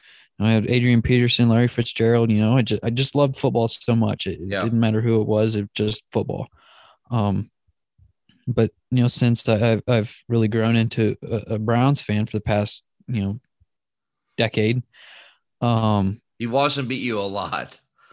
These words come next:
Speaker 1: Right. You know, and, and it's, it's always been Ben. I mean, as much as he, he just dinks and dunks and he throws underneath and screen passes, and then he takes a shot over the top and, and it just, you know, he's had the Browns number,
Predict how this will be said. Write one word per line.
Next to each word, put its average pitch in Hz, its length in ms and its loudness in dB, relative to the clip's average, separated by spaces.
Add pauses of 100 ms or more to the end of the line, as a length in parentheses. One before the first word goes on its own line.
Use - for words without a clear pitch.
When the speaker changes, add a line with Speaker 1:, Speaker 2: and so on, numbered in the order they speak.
(100)
Speaker 1:
Right. 139 480 4
You 123 120 2
know, 135 280 4
and, 131 140 2
and 139 180 4
it's, - 140 0
it's 143 240 0
always 156 240 4
been 156 160 6
Ben. 127 320 4
I 104 40 2
mean, 113 160 4
as 123 140 4
much 156 220 2
as 135 120 2
he, 156 280 2
he 139 260 0
just - 380 -4
dinks 131 300 2
and 113 120 2
dunks 127 380 2
and 107 240 2 (440)
he 117 100 -6
throws 135 300 4
underneath 131 640 4
and 104 120 0
screen 139 320 2
passes, 143 480 2
and 120 100 4
then 117 80 4
he 113 80 4
takes 147 300 0
a 107 40 0
shot 135 300 2
over 143 180 6
the 120 120 2
top 135 480 0
and, 120 260 -4 (720)
and 113 200 0
it 107 80 -2
just, - 480 0
you 127 140 2
know, 120 260 4 (1040)
he's 131 440 2
had 147 200 2
the 123 60 2
Browns 123 360 4
number, 120 460 4